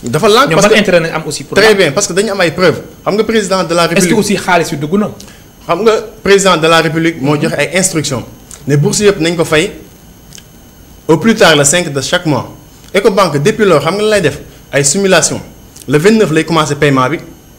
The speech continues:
Speaker 1: Bu waree fay exemple cent étudiants à l'U G B, le vingt-neuf lay commencer paiement bi. Di fay ba le cinq. Entre le vingt-neuf ba le cinq,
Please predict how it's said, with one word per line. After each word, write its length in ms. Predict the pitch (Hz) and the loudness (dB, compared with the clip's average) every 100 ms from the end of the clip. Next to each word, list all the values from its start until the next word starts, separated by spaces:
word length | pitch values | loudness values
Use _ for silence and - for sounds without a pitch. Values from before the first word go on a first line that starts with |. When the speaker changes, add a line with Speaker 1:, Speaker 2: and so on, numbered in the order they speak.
| - | -6
Speaker 1:
Bu 100 | 156 | 0
waree 240 | 190 214 | 2 2
fay 180 | 190 185 | 2 0
exemple 340 | 147 156 160 135 | 0 0 -2 -2
cent 160 | - 208 185 | 0 0 0
étudiants 320 | 175 156 131 | -2 -2 0
à 80 | 135 | 0
l'U 140 | 147 147 | 0 0
G 160 | 143 | 0
B, 140 | 131 113 - - | 0 -4 -12 -8
le 80 | 131 | -4
vingt-neuf 380 | 135 185 175 147 | 0 2 2 0
lay 140 | 143 | -2
commencer 260 | 143 135 131 | 0 -2 -2
paiement 240 | 131 120 113 | -4 -4 -4
bi. 60 | 95 - - - | -8 -18 -20 -12
Di 140 | 127 143 | -6 -2
fay 240 | 170 190 208 - - | 0 0 -2 -14 -2
ba 120 | 139 | 0
le 100 | 147 | 2
cinq. 280 | - 151 - - - - - | 0 -2 -6 -14 -20 -20 -2
Entre 240 | - - | -2 0
le 120 | 190 160 | 0 0
vingt-neuf 340 | 165 185 151 | 2 0 0
ba 80 | 147 | 0
le 80 | 156 | 0
cinq, 260 | 165 185 | 0 -2